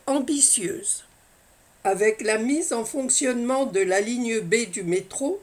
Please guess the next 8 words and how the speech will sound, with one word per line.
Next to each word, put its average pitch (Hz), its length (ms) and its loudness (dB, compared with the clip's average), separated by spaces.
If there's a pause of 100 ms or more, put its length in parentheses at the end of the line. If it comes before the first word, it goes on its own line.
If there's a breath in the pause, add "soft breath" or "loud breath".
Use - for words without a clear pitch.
(220)
mais 196 260 0
aussi 277 480 2
l'ouverture 226 920 -2
du 175 160 -8
pôle 254 360 -4
éducatif 220 760 -6
Simone 170 520 -2
Veil, 226 420 0